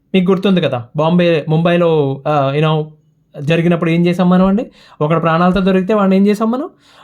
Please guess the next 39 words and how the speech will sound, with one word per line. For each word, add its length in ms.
వాడు 160
హైదరాబాద్ 420
స్టూడెంట్ 400
అని 100
చెప్పడానికి 380
బిల్డప్ 320
ఇచ్చారు. 280
Already 280
ప్రిపేర్ 300
చేశారు, 240
ఐడీ 200
కార్డులు 440
అవి 200
ఇవి 240
అన్నీ 160
ప్రిపేర్ 340
చేశారు. 220
అప్పుడు 140
మీరు 240
చదివే 180
ఉంటారు 240
న్యూస్, 240
అది 320
ఫాలో 220
అయి 120
ఉంటారు, 200
కంప్లీట్ 320
డాక్యుమెంటరీ 460
చదివి 260
ఉంటారు. 300
తర్వాత 260
రిలీజ్ 300
చేసిన 180
డాక్యుమెంటరీ 500
ఉంది 140
కదా, 160
దాంట్లో 520
చాలా 100
క్లియర్గా 600